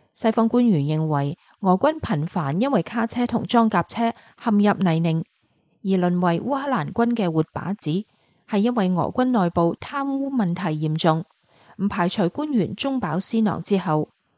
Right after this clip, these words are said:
幫車輛配備廉價、品質低劣嘅中國製造輪胎，結果令到俄羅斯接連失利。報道引述西方官員指出，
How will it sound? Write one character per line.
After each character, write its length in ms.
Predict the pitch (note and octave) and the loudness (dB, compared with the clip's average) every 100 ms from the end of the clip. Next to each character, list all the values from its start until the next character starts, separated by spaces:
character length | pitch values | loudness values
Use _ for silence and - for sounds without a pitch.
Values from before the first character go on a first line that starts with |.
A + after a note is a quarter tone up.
| _ _ | _ _
幫 200 | - A#3+ | 0 0
車 220 | A#3 B3 A3+ | 0 0 2
輛 200 | F3+ E3+ | 2 2
配 220 | G3+ F#3 | 2 2
備 180 | E3 E3 | 2 0
廉 180 | D#3+ C3+ | 0 -2
價、 320 | D#3 F3 E3 - - | -2 -2 -2 -6 -6
品 160 | D#3+ F3+ | -2 0
質 140 | A#3 G#3 | 0 0
低 180 | B3+ B3 | 0 0
劣 140 | G#3+ | 0
嘅 260 | - E3 E3+ | 0 0 0
中 200 | - B3 | 0 0
國 120 | G#3 | 0
製 220 | - E3 E3 | 0 0 0
造 200 | D#3+ D#3+ | 0 0
輪 180 | D3 | -2
胎， 340 | - A#3+ A#3+ A#3+ _ _ _ _ - | -4 -4 -2 -4 _ _ _ _ -6
結 120 | B3 | -2
果 140 | C4 | 0
令 140 | D4 G3 | 0 2
到 120 | G3 | 2
俄 160 | F3+ D#3 | 4 2
羅 140 | - | 0
斯 180 | - A#3+ A#3 - _ - | -4 -2 -2 -4 _ -4
接 140 | A3+ | -2
連 280 | G#3+ F3+ D#3+ | 0 -2 -4
失 200 | - A3+ | -4 -2
利。 280 | G3+ D#3 - _ _ _ _ _ _ | 0 0 -4 _ _ _ _ _ _
報 120 | C4 | 0
道 200 | B3+ A3 | 4 4
引 240 | G3+ F#3 A3+ | 4 2 0
述 180 | - - | 0 -2
西 160 | - C#4 | -2 -2
方 180 | D4 C#4 | -2 0
官 200 | D4+ C#4 | 0 2
員 200 | D3+ F3 | 0 0
指 160 | D3+ | -6
出， 220 | - A3+ | -2 -2